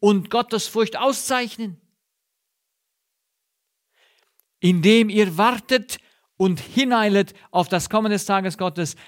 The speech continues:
an dem die Himmel von Feuer vergehen und die Elemente vor Hitze zerschmelzen werden.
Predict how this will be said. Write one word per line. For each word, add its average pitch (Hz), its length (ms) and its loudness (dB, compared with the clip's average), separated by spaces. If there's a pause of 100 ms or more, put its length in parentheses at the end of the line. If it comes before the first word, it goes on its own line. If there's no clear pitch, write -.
(140)
an 160 180 2
dem 165 160 0
die 151 120 0
Himmel 226 340 2
von 208 220 -4
Feuer 196 260 -2
vergehen 165 580 -6 (240)
und 143 220 -6
die 156 60 -6
Elemente 180 480 0
vor 185 160 -6
Hitze 180 200 -6
zerschmelzen 147 640 -10
werden. 131 340 -4